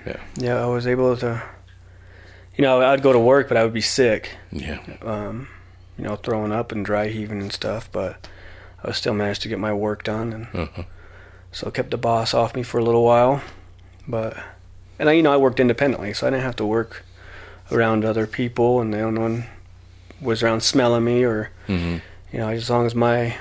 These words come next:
Speaker 2: my quota was met and I got
Speaker 1: Mm-hmm.
Speaker 2: the jobs done, I was pretty much left alone.
Speaker 1: Mm-hmm.
Speaker 2: So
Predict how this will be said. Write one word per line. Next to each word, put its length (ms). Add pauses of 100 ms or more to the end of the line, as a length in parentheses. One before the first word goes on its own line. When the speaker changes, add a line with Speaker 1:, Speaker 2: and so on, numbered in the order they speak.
Speaker 2:
my 120
quota 320
was 180
met 240
and 100
I 120
got 100
Speaker 1:
Mm-hmm. 80
Speaker 2:
the 60
jobs 340
done, 340 (720)
I 80
was 200
pretty 260
much 140
left 220
alone. 360
Speaker 1:
Mm-hmm. 340
Speaker 2:
So 460